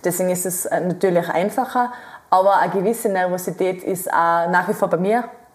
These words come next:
vorhanden und auch bei meiner Co-Moderatorin. Und ich glaub, dass eine gewisse Nervosität auch wichtig ist und auch gut ist, damit man irgendwie konzentriert bleibt. Generell ist es natürlich so, dass alle, die professionell, ich bin ja grad noch beim Einstieg, sag ich,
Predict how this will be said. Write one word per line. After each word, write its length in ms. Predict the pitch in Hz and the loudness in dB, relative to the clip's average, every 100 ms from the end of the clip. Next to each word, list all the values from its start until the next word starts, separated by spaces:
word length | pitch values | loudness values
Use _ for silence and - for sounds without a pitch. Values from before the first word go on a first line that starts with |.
| - | 0
vorhanden 540 | 196 202 226 233 226 | 2 4 2 -2 -2
und 240 | 190 190 - | -2 0 2
auch 100 | 165 | 2
bei 80 | 175 | 2
meiner 240 | 156 160 | 0 -2
Co-Moderatorin. 800 | - 208 202 185 185 190 185 190 190 - - - - _ | 0 0 2 2 2 2 2 0 -4 -16 -16 -18 -20 _
Und 200 | 170 196 | -2 0
ich 80 | 190 | 0
glaub, 280 | 180 180 - | 4 2 4
dass 160 | 196 190 | -2 -2
eine 80 | 180 | -2
gewisse 320 | 190 214 196 | 0 0 0
Nervosität 520 | 175 175 175 180 180 | 0 0 -2 -2 2
auch 100 | 160 | 2
wichtig 300 | 208 - 190 | 0 0 0
ist 180 | 208 196 | 0 2
und 100 | 170 | 0
auch 100 | 160 | 4
gut 180 | 214 220 | 4 4
ist, 160 | 214 | 0
damit 220 | 185 180 185 | -2 -2 0
man 160 | 175 | 0
irgendwie 400 | 185 185 185 180 180 - - - - | 0 0 0 -2 -6 -20 -20 -20 -12
konzentriert 520 | - 190 185 170 170 | -2 0 2 0 2
bleibt. 360 | - 143 - - - _ _ - _ _ _ _ - _ _ | 2 0 -2 -14 -18 _ _ -20 _ _ _ _ -20 _ _
Generell 460 | 220 220 262 240 233 | 2 4 6 6 6
ist 100 | 226 | 4
es 40 | 226 | 2
natürlich 340 | 220 208 202 | 2 2 4
so, 120 | 214 | 4
dass 240 | 208 196 - | 6 4 4
alle, 240 | 190 196 | 4 2
die 100 | 180 | 0
professionell, 840 | 180 196 185 190 196 175 170 233 247 - - - - | 0 -2 0 -2 0 2 4 4 2 -8 -18 -20 -4
ich 120 | 208 | -4
bin 160 | 180 190 | 0 0
ja 80 | 170 | 0
grad 420 | 165 160 - - - | 2 0 0 -14 -2
noch 220 | 180 175 | -2 0
beim 180 | - 147 | 0 0
Einstieg, 600 | 165 196 208 - 226 226 | 0 0 -2 -2 -2 0
sag 260 | - 208 214 | 2 4 6
ich, 140 | 226 | 4